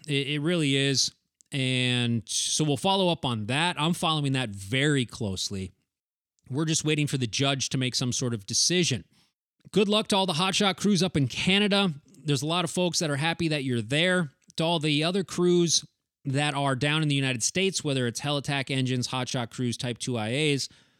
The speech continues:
things are slowly starting to pick up. There's tons of prescribed fire that's getting done. And in my opinion, that's a great way to warm up for the season. You're still seeing fire, you're still putting fire on the ground,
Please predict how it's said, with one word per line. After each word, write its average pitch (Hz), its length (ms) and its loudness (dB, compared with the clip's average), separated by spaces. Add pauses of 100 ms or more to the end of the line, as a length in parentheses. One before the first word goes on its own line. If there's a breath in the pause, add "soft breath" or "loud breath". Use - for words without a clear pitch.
(320 soft breath)
things 202 200 0
are 196 60 0
slowly 196 340 2
starting 180 260 0
to 151 60 -4
pick 180 240 -4
up. 156 320 -2 (720)
There's 127 200 -4 (120)
tons 214 460 0
of 160 160 -4
prescribed 147 520 -2
fire 139 380 0
that's 127 220 -2
getting 123 340 0
done. 127 400 0 (880)
And 151 100 0
in 151 80 2
my 190 140 4
opinion, 160 300 2
that's 139 160 -2
a 123 40 -4
great 135 220 -2
way 135 120 -2
to 123 60 0
warm 123 280 -2
up 123 120 -4
for 120 120 -2
the 104 80 -2
season. 135 480 0 (440 loud breath)
You're 127 120 -2
still 190 280 2
seeing 170 380 4
fire, 151 380 0
you're 127 160 0
still 147 220 -2
putting 151 300 -2
fire 139 300 -2
on 135 120 0
the 127 60 -2
ground, 123 460 -2